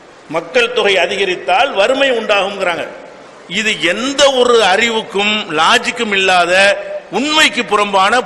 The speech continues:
பித்தலாட்டமான ஒரு வாதம். எல்லா அரசாங்கமும் சேர்ந்து கொண்டு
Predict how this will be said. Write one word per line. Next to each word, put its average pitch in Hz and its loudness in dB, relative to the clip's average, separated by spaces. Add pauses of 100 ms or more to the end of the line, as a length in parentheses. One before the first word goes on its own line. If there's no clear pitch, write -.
(140)
பித்தலாட்டமான 247 2
ஒரு 185 2
வாதம். 165 0 (320)
எல்லா 220 2
அரசாங்கமும் 233 -2
சேர்ந்து 208 -2
கொண்டு 190 -4